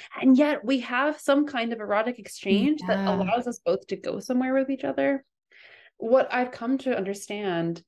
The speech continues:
Speaker 1: is, like, yes, in your, if you're in a monogamous relationship, you can have friendships, you can have therapy relationships, you can have all different kinds of relationships. But if they are not erotically charged, you are missing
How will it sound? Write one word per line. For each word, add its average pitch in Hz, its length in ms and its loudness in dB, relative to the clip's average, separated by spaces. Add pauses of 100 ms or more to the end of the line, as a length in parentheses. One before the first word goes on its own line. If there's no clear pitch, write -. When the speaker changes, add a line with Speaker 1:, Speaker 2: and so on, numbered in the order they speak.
(380)
Speaker 1:
is, 214 200 -2
like, 175 380 0 (600)
yes, 269 600 0
in 226 220 -2
your, 214 140 0
if 202 220 0
you're 208 120 2
in 196 60 4
a 196 40 4
monogamous 196 500 0
relationship, 180 480 -2
you 175 80 -4
can 190 100 2
have 170 200 -8
friendships, 214 680 -2
you 190 60 -2
can 185 100 0
have 165 260 -4 (440)
therapy 262 340 4
relationships, 214 580 -2
you 180 80 -2
can 175 80 -2
have 160 160 -6
all 240 180 4
different 240 240 0
kinds 185 220 2
of 170 80 -4
relationships. 170 680 -4 (540)
But - 280 0
if 226 200 0
they 254 160 4
are 339 160 6
not 254 320 2
erotically 190 540 0
charged, 190 640 -2 (300)
you 254 220 6
are 277 100 6
missing 269 640 0